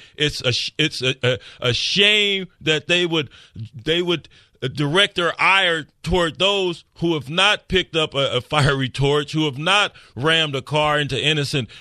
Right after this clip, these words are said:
protesters, who have not done any of the evil stuff that went on this past weekend and it's been going on in this country. Uh, but yet they would rather call these football players, these athletes who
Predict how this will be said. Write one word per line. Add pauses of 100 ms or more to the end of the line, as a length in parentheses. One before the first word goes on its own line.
protesters,
who
have
not
done
any
of
the
evil
stuff
that
went
on
this
past
weekend (180)
and
it's
been
going
on
in
this
country. (280)
Uh, (220)
but (100)
yet (300)
they (220)
would (100)
rather (300)
call
these
football
players,
these
athletes
who